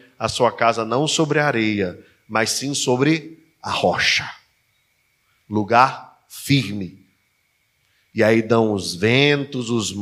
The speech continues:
as ondas do mar, e a casa continua firme. O povo preferiu então confiar não em construir conforme a palavra de Deus, que disse: "Voltai para Jerusalém." Preferiu ficar lá,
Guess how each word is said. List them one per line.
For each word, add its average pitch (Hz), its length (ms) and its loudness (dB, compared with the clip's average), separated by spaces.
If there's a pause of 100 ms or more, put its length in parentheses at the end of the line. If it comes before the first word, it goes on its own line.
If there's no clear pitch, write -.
(140)
as 107 320 -2
ondas 139 340 0
do 131 120 -6
mar, 117 600 -2 (1200)
e 110 40 -4
a 110 80 2
casa 101 360 -2
continua 95 560 -8
firme. 80 420 -16 (1000)
O 110 60 -16
povo 139 240 2
preferiu 147 480 0
então 147 300 0
confiar 151 1000 0 (460)
não 143 360 2
em 180 120 -2
construir 160 580 2
conforme 147 580 0
a 143 60 2
palavra 135 460 2
de 131 120 -6
Deus, 117 600 -4 (280)
que 131 140 -2
disse: 123 300 0
"Voltai 123 680 4
para 127 200 0
Jerusalém." 110 680 -2 (520)
Preferiu 110 420 -4
ficar 113 320 -6
lá, 98 380 -4